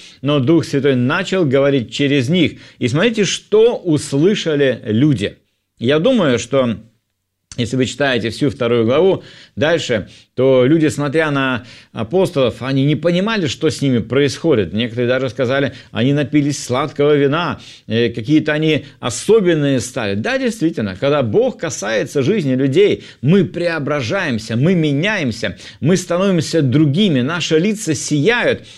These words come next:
и мы такие радостные и благословенные. Я уже как-то с вами рассуждал на эту тему, когда мы праздновали день рождения одной нашей молодой сестры, э, ей всего-то было девяносто.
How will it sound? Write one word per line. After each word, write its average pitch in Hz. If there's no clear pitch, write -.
и 147
мы 156
такие 143
радостные 135
и 135
благословенные. 113
Я 190
уже 202
как-то 180
с -
вами 165
рассуждал 151
на 131
эту 123
тему, 131
когда 123
мы 120
праздновали 117
день 123
рождения 127
одной 117
нашей 117
молодой 123
сестры, 160
э, 110
ей 120
всего-то 123
было 117
девяносто. 139